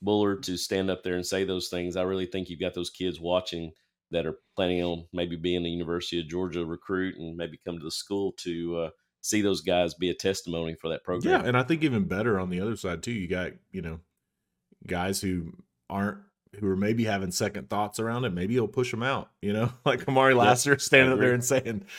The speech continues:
Speaker 2: "Hey, this is what it takes."
Speaker 1: Yeah.
Speaker 2: Um, uh, you had Jordan
Speaker 1: Without a
Speaker 2: Davis,
Speaker 1: doubt.
Speaker 2: you had Jordan Davis say it a couple years ago too, where he said, you know, "Georgia's not for everybody. It's, it's a different kind of program."
Speaker 1: Nope.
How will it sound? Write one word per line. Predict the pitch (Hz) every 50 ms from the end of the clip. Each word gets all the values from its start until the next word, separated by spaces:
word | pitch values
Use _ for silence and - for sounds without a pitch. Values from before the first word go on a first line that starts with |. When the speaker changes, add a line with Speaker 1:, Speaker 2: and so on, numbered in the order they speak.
| - - - _ -
Speaker 2:
"Hey, | - 110 104
this | 92 101 113 117 120
is | 120 110
what | 117 123 123
it | 110 98 98
takes." | - 117 127 120 92 87 - -
Speaker 1:
Yeah. | - 95 98 92 92
Speaker 2:
Um, | 90 85 82 - _ - - - - - - -
uh, | 87 87
you | 87 90 104 110
had | 104 90
Jordan | 87 107 110 110 98 101
Speaker 1:
Without | 92 85 98
a | 98
Speaker 2:
Davis, | 107 104 104 -
Speaker 1:
doubt. | - -
Speaker 2:
you | 98 104
had | 95 90
Jordan | 104 104 101 98
Davis | 98 98 98 95 92
say | - 98
it | 90
a | 87
couple | - - 87 - 92
years | 90 92 85 82
ago | 90 87
too, | 80 - 98 90
where | 87 85 82
he | 80
said, | 78 - 87 82 80 78 76 76 -
you | 85 87 78
know, | 73
"Georgia's | 71 85 87 87 82
not | 87 95 90 85
for | - 87
everybody. | 92 95 90 78 78 76 73 76 73
It's, | 76 71 - - 71
it's | 65 85 78 -
a | 87 82
different | 80 87 - 87 80 -
kind | 87 82
of | 78 73
program." | - 82 80 76 78 76 76 85
Speaker 1:
Nope. | 87 87 - 73 69 -